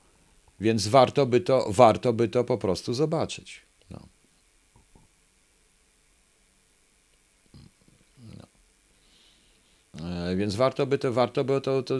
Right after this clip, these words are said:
no, Ziemia obiecana, Chłopin, właśnie. A my pokazujemy nie tylko, Rodzina Pasterlików, właśnie.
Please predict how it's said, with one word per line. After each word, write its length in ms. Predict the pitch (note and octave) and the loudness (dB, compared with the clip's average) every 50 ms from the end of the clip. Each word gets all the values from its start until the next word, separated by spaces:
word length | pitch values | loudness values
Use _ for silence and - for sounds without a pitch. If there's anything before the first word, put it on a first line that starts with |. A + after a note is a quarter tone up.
| B2 C3+ C3+ C3+ D3 D#3+ D3 | -4 -6 -8 -8 -8 -8 -6
no, 140 | C3+ A#2+ G#2+ | -4 -4 -2
Ziemia 320 | F#2 C3 C3 C3 B2+ A#2+ | -2 -2 -2 -2 0 -2
obiecana, 480 | A2+ G#2 A2+ G#2 - - G2 F#2 E2+ E2+ | 0 0 0 -2 0 -2 -4 -4 -4 -6
Chłopin, 680 | - - - A2 A2 G#2 - - F#2+ F#2 F2+ F2 E2 | -8 -2 2 4 4 4 4 0 -6 -6 -6 -4 -6
właśnie. 400 | D#2+ E2 D#2 C#2+ C#2 - - C#2+ | -4 -4 -4 -4 -4 -6 -8 -6
A 40 | D#2+ | -6
my 120 | F#2+ C3 C#3+ | -4 -4 -4
pokazujemy 640 | D#3+ D3 - C3+ B2 G2+ C3 B2+ C3+ C3+ C3+ C3 | -4 -2 0 0 -2 0 -2 -2 -2 -2 -4 -4
nie 140 | B2+ B2+ B2 | -6 -6 -6
tylko, 300 | - B2+ A2+ - - G#2 | -6 -6 -6 -2 -2 2
Rodzina 280 | A2 A#2+ G#2 A#2 B2 A2 | 2 2 2 2 0 2
Pasterlików, 560 | - G#2+ - - A#2 G#2 F#2+ F#2 - D#2 D2 | 2 2 2 2 2 2 2 0 -2 -2 0
właśnie. 340 | F2+ F2+ D#2 - - - | 2 2 2 0 -4 -12